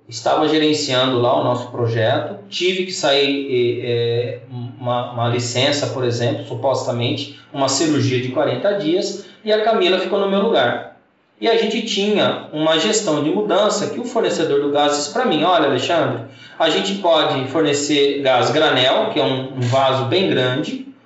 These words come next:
ou trazer os botijões aqui, o P quarenta e cinco, que é o industrial,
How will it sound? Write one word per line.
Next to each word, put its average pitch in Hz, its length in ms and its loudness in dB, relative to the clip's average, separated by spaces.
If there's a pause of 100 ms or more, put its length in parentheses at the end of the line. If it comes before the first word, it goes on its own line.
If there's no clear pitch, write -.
(120)
ou 220 220 2
trazer 226 880 2
os 202 180 0
botijões 185 640 0
aqui, 196 340 0
o - 140 0
P 165 140 0
quarenta 156 340 2
e 147 40 2
cinco, 139 380 -4
que - 80 -6
é 131 60 0
o 127 80 0
industrial, 143 920 0